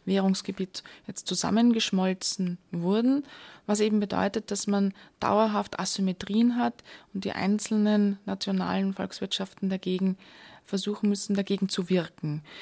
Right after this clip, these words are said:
Jetzt haben sie nicht mehr die Möglichkeit, über unterschiedliche Wechselkurse ihre eigene Volkswirtschaft zu stimulieren, etwa dass sie abwerten könnten und damit ihren Handel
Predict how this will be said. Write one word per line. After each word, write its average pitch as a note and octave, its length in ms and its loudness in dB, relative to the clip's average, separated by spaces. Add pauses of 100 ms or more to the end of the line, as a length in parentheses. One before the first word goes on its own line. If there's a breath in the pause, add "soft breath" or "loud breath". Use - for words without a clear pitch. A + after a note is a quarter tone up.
(140)
Jetzt - 160 -2
haben G3 240 8
sie A#3+ 140 2
nicht A#3+ 260 4
mehr B3 80 6
die A3 100 2
Möglichkeit, G#3 720 0
über G3 300 -2
unterschiedliche F#3+ 720 -4
Wechselkurse G#3+ 880 -2 (560 soft breath)
ihre G#3 220 4
eigene G3+ 420 2
Volkswirtschaft G3 880 -2
zu - 140 -2
stimulieren, F#3+ 720 2 (500 soft breath)
etwa F#3+ 280 0
dass F#3 200 0
sie F3+ 180 -2 (1400 soft breath)
abwerten G3+ 520 0
könnten G3 460 0
und F#3 260 -4
damit F#3+ 400 0 (340 loud breath)
ihren F3 440 0
Handel G3+ 500 4